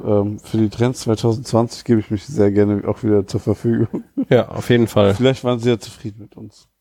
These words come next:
Speaker 2: Das wäre auf jeden Fall schön.
Speaker 1: Ja.
Speaker 2: Ja. Genau. Und was hast du sonst noch so erlebt seit, seitdem?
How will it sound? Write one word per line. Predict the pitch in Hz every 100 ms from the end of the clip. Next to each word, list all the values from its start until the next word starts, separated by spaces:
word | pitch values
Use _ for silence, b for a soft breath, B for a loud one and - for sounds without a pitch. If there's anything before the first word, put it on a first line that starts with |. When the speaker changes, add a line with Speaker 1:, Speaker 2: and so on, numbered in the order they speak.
| _ _ _ _ _
Speaker 2:
Das | - -
wäre | 120
auf | 117
jeden | 110
Fall | - -
schön. | 110 107 113
Speaker 1:
Ja. | 110 110 _ _ _ _ _ 101
Speaker 2:
Ja. | - - _ _ _ B B B B B B B B B _
Genau. | 147 175 214 151 107 85 b b b b b _
Und | - 185 202
was | 175
hast | 170 170
du |
sonst | 147 190 180
noch | 135
so | 131
erlebt | 120 113 107
seit, | - 120 110 - - b b b b _ _ _ _ _ _ _ _
seitdem? | - 117 131 131 110